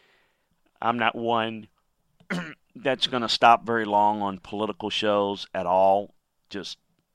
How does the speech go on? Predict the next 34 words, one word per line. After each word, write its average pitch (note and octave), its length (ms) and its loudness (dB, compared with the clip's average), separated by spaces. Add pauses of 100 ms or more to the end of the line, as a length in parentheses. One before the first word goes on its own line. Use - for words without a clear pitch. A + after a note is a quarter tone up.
(240)
not G#2 280 -2
a F#2+ 40 -8
big F#2 220 -10
believer F#2 440 -8
in E2+ 120 -12
any F#2+ 200 -6
of G2+ 120 -2
it, A2 100 -4 (800)
the - 80 -18
trustworthiness G2+ 840 -6
of F2 160 -10 (100)
any G2+ 220 -6
of G#2 120 -2
it, A2 120 -8 (100)
just - 240 -10
me. F#2+ 380 -10 (840)
Um, F2 560 -4 (840)
and G#2+ 140 -8
I G2+ 120 -2
do F#2+ 160 -4
try G2 180 -2
to F#2 60 -4
stay - 180 -8
in F2+ 120 -8
my F#2+ 160 -2
lane. G2 420 -6 (1300)
But D3 200 8
he, F#3+ 460 -4 (420)
and, C3 120 -6
and A2 400 -6
those B2 360 0
of A2+ 100 -2
you G#2+ 280 -6 (120)
probably G2+ 800 -2